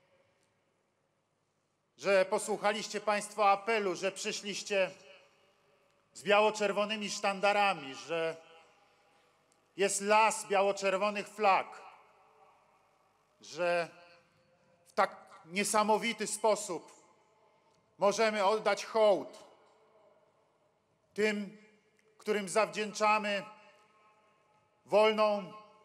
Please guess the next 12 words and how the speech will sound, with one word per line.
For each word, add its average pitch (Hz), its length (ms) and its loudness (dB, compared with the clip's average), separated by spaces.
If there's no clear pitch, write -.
niepodległą, 208 1080 0
suwerenną 202 680 0
Polskę. 185 540 -2
Tym, 190 220 -2
którzy 196 480 -4
odzyskali 208 800 2
ją 185 300 2
w - 40 -20
tysiąc 202 340 -2
dziewięćset 208 440 -2
osiemnastym 202 720 -4
roku. 196 440 0